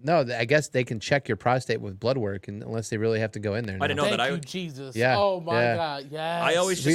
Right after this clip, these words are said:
Speaker 1: We
Speaker 2: heard that the new thing is at forty-five, you just get a colonoscopy. That's just the new thing. But
Speaker 1: Well,
Speaker 2: they,
Speaker 1: that, that's
Speaker 2: they
Speaker 1: a,
Speaker 2: just knock
Speaker 1: that's
Speaker 2: you
Speaker 1: a
Speaker 2: out.
Speaker 1: thing, but
Speaker 2: They
Speaker 1: that,
Speaker 2: go up there
Speaker 1: but
Speaker 2: with the
Speaker 1: you're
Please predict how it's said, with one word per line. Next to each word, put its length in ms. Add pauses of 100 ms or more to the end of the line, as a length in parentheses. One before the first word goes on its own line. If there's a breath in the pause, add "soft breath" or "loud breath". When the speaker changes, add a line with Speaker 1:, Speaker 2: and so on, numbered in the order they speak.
Speaker 1:
We 40
Speaker 2:
heard 180
that 340
the 80
new 180
thing 280
is 120
at 140
forty-five, 720
you 100
just 180
get 120
a 40
colonoscopy. 680
That's 200
just 200
the 60
new 140
thing. 320
But 120
Speaker 1:
Well, 100
Speaker 2:
they, 80
Speaker 1:
that, 140
that's 200
Speaker 2:
they 40
Speaker 1:
a, 40
Speaker 2:
just 140
knock 140
Speaker 1:
that's 120
Speaker 2:
you 80
Speaker 1:
a 20
Speaker 2:
out. 120
Speaker 1:
thing, 180
but 100
Speaker 2:
They 60
Speaker 1:
that, 60
Speaker 2:
go 100
up 80
there 100
Speaker 1:
but 120
Speaker 2:
with 80
the 100
Speaker 1:
you're 60